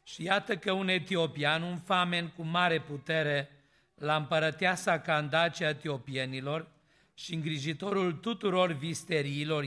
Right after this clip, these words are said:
ei, venit la Ierusalim ca să se închine, se întorcea de acolo și ședea în carul lui și citea pe prorocul Isaia. Duhul a zis lui Filip: „Du-te și ajunge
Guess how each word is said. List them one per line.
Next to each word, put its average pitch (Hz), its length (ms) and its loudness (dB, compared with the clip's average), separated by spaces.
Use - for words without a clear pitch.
ei, 127 380 -4
venit 180 440 2
la 226 140 6
Ierusalim 190 720 4
ca 175 200 0
să - 180 -6
se 156 200 -4
închine, 185 760 -2
se - 260 -2
întorcea 185 560 2
de 170 140 2
acolo 190 400 2
și - 180 -4
ședea 175 440 2
în 170 100 -4
carul 156 420 2
lui 180 400 -4
și 175 240 -10
citea 185 480 2
pe 180 180 -2
prorocul 160 580 -2
Isaia. 117 720 -4
Duhul 220 520 0
a 190 160 8
zis 185 280 -2
lui 196 180 0
Filip: 156 500 -4
„Du-te 202 420 0
și - 180 -4
ajunge 160 880 2